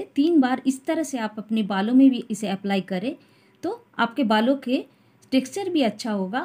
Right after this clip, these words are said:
और बालों का झड़ना भी कम होगा। इसे आप नहाने के पानी में भी यूज़ कर सकते हैं कुछ drop मिला के। तो मैं यहाँ पे Nivea Soft Cream ली हूँ।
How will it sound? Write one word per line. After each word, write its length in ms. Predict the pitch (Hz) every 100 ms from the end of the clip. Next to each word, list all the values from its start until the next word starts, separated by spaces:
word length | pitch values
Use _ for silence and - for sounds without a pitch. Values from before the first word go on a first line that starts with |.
| -
और 220 | 226 269 - -
बालों 280 | 214 226 269
का 120 | 294
झड़ना 400 | 185 202 214 247
भी 200 | 226 294 -
कम 160 | - 202
होगा। 400 | 180 175 165 156 - _ _ - - -
इसे 220 | 269 440
आप 220 | 381 381 277
नहाने 380 | 226 226 294 330
के 120 | 349
पानी 300 | 233 220 269
में 180 | 285 233
भी 160 | 240 466 _ _ 220
यूज़ 260 | 247 -
कर 160 | - 202
सकते 380 | - 196 - 208
हैं 120 | 185
कुछ 280 | 233 208 170
drop 240 | 196 180 185
मिला 260 | 185 175 160
के। 100 | - - _ _ _ _ _ _ _ _ _ _ _ _ _ _ _ _ _ _ _ _ _ _ _ _ _ _ - - - _ _ _ - - - - - -
तो 160 | 269
मैं 200 | 269 285
यहाँ 260 | 311 277 277
पे 140 | 262 453 - 220
Nivea 360 | 277 302 370
Soft 400 | 359 220 247 - - -
Cream 220 | 240 226
ली 160 | 202 190
हूँ। 200 | 196